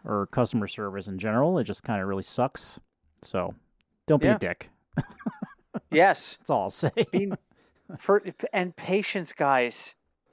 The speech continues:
Speaker 2: Patience. Everyone is understaffed. I work in H R. I work in an H R department. I see it every day. There's the,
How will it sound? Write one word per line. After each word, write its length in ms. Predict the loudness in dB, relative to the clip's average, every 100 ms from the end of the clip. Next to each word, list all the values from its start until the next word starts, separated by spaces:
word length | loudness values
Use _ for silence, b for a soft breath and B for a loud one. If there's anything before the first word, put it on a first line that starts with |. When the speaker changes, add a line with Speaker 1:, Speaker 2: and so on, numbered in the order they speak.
| _
Speaker 2:
Patience. 600 | -16 -4 -4 0 0 -2 -2
Everyone 580 | -2 0 -2 -2 0 0
is 140 | -2 -2
understaffed. 720 | 0 0 0 4 4 4 0 -4
I 180 | 0 0
work 380 | 2 4 4 2
in 120 | -2
H 260 | -2 -2 6
R. 340 | 8 8 4 -6 _ _ _ _ _ _
I 180 | 4 4
work 440 | 4 4 6 6 4
in 80 |
an 120 | -2 2
H 220 | 2 4
R 120 | 4
department. 460 | 4 2 2 0 -8 -2
I 240 | -2 0
see 380 | -2 -2 -2 -2
it 120 | -4 _ 0
every 720 | 6 6 6 4 2 0 -6 -8 4
day. 520 | 6 8 6 2 0
There's 260 | 2 2 0
the, 180 | -4